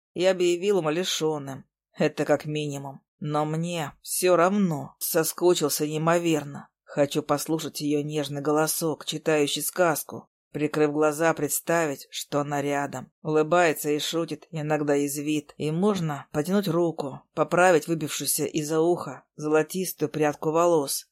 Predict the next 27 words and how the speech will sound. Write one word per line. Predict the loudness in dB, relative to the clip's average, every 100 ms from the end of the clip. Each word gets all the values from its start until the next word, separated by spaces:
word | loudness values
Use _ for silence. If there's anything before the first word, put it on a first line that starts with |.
| _
ощущая, | -4 -2 2 4 4
как | 2 -2
сердце | 0 2 2 0 -4
хочет | -2 -2 -2
выпрыгнуть | -2 0 -2 -6 -10 -6
из | -2 -2
груди | 0 0 2 0 0
в |
ее | 2 2
ладошки. | 2 2 2 0 -2 -10 -18 _ -14
Всю | -8 -2 0 2
ночь | 2 2
бы | 0
просидел | -2 -4 -4 -2 0 0
на | -2
том | -2 0 4
балкончике. | 2 2 -4 -4 -6 -8 -16 -18 _ -6
Но | 0 2
к | 2
утру | 0 2
мороз | 4 4 4 0 -4
превратил | 0 0 2 2
бы | 4 2
меня | 0 -2 -2
в |
ледяную | 0 0 0 2 2
горгулью, | 4 4 4 2 2 0